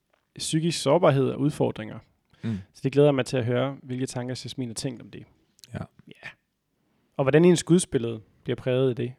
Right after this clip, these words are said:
Speaker 1: også
Speaker 2: Mm.
Speaker 1: i bagklogskabens lys, eller sådan efter. Ja.
Speaker 2: Så Jasmin har også en, en masse følgere,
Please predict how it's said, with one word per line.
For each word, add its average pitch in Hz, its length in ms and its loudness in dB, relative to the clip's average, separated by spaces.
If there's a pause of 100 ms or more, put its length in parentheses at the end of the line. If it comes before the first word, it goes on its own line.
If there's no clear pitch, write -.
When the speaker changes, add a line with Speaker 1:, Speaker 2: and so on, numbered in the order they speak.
Speaker 1:
også 110 280 0
Speaker 2:
Mm. 110 80 -16
Speaker 1:
i 131 40 -10
bagklogskabens 123 800 -4
lys, 127 220 -6
eller 113 140 -12
sådan 117 300 -14 (260)
efter. - 280 -8 (840)
Ja. 101 60 -14
Speaker 2:
Så - 240 -8
Jasmin 127 340 -2
har 113 200 -2
også 113 320 -6
en, 92 280 -8
en 98 200 -6
masse 90 580 -6
følgere, 147 420 -2